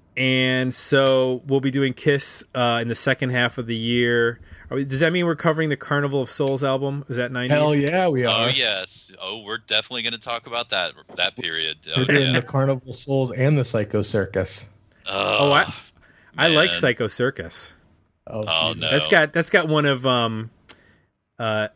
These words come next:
Speaker 1: Ace's best songs, Into the Void.
Speaker 3: Y-, that's the only good song on the album. Hello. <laughs>
Speaker 2: I think it's the only song he, he and Peter played on.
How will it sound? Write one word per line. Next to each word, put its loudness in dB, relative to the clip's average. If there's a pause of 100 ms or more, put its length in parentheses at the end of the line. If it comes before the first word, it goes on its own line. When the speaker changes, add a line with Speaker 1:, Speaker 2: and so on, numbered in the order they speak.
(100)
Speaker 1:
Ace's 0
best -2
songs, -6 (180)
Into -6
the -6
Void. -2
Speaker 3:
Y-, -8 (580)
that's 0
the -4
only 0
good -2
song -2
on -6
the -2
album. -4
Hello. -6 (140)
<laughs> -12
Speaker 2:
I 4
think 4
it's 0
the 0
only 2
song 2
he, -2
he 2
and 2
Peter 2
played 2
on. 0